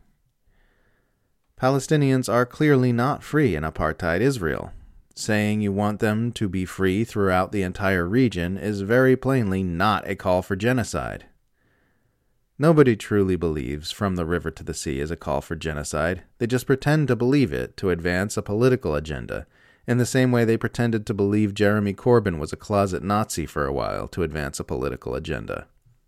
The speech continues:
Really, they're just lying. Meanwhile, Musk allows the platform to be used by Israeli officials who routinely express explicitly genocidal ideations on the platform and then actually do the thing they're calling for.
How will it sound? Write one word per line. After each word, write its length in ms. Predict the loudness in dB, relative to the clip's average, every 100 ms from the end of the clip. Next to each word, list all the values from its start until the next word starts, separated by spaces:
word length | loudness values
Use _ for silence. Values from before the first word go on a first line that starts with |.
| _
Really, 280 | 4 8 8
they're 120 | 8
just 240 | 2 -2 -6
lying. 480 | -10 -10 -10 -12 -18 -20 _ _ _ _ _ _ _ _ _ _ _ _ _ -2
Meanwhile, 400 | 4 6 6 4
Musk 340 | 4 2 0 0
allows 380 | 2 2 0
the 100 | -4
platform 560 | 0 2 2 0 -2 -2
to 100 | -2
be 100 | -2
used 360 | 0 0 0 0
by 140 | 2
Israeli 520 | 2 0 0 2 0
officials 600 | -2 -2 -2 0 0 0
who 180 | 2 2
routinely 680 | 4 4 2 0 2 2 0
express 720 | -2 -6 0 0 0 -6 -12 -6
explicitly 840 | -6 -4 -6 2 2 2 2 2
genocidal 720 | 4 2 2 0 2 4 4 4
ideations 720 | 2 4 4 2 0 -6 -4
on 160 | -6
the 80 | -4
platform 580 | -2 -2 -2 -6 -6 -8 -14 _ _ -2
and 140 | 2
then 80 | 2
actually 380 | 2 2 4 6
do 240 | 6 6
the 100 | 6
thing 220 | 2 0
they're 140 | 0 2
calling 360 | 2 2 0
for. 320 | -4 -8 -8